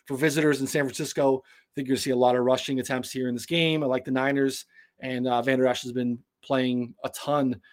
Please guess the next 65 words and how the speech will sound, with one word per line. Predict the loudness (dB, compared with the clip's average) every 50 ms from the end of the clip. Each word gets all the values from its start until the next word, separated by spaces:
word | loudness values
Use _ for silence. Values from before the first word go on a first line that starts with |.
| _ _ _ -14
um, | -12 -8 -6 -4 -4 -4 -2 -4 -4 -4
over | -4 -4 -2
the | -2
last | -2 -2 -2 -4
couple | -4 -2
of | -2
weeks | -2 -4 -4
before | -6 -4 2 2 4
he | 6
got | 6 4 4
hurt | 4 2 0
and | 0 -2
then | -4 -6
came | -4 -2 0
back | 0 0 0 -2 -6
and | -8 -4
played | -2 -2 -2 -2
a |
hundred | -2 -2 -4 -4
percent | -6 -6 -4 -4 -4
of | -4
the | -6
snaps | -6 -8 -10 -10 -10 -10 -10
last | -10 -10 -10 -10 -12
week | -12 -12 -14
as | -14 -12
well. | -10 -10 -10
So | -10 -10 -10 -10 -10 -12 _ -20 -20 -20 -20 -14 _
those | -2 0 0
are | 2
some | 4 6 6 8
of | 8
the | 8 6 6
tackle | 4 0 -2 0 0 2 2 4 4 4
looks. | 6 4 4 2 0 -4 -4 -4 -8 _ _ _ _ _ -2
Again, | 0 0 0 2
some | 4 6 6 8
of | 8
them | 6 6
might | 6 6 6
be | 4
more | 4 6 6 8
relevant | 8 8 8 6 6 2 -2 -4 -4
for | 0 0 0 0 0
pick'em | -2 -6 -6 -6 -6 -6
sites | -6 -6 -6 -6 -6 -8
now | -6 -6 -6 -6
than, | -6 -6 -6 -8 -10 -14 _ -20 -20 -20 -20 _ _ -12
uh, | -10 -10 -6
playing | -2 0 0 0 0
some | -2 -4
of | -4
the | -4
juice | -4 -2 -4 -4 -4 -4
that | -6 -4
our | -6 -6
subscribers | -8 -12 -14 -12 -10 -8 -8 -6 -8 -10 -10
got. | -10 -12 -12 -12
But | -14 -14 -16 _ _ _ _
the | 2 6
lesson | 6 6 6 6 4
here, | 4 4 4 2 -2 _ _ _ _ _ _ _ _ -14
subscribe, | -12 -8 -2 4 4 4 4 4 4
nineteen | 4 4 4 4 2 2 2
bucks, | 2 0 0 -2 -10 -12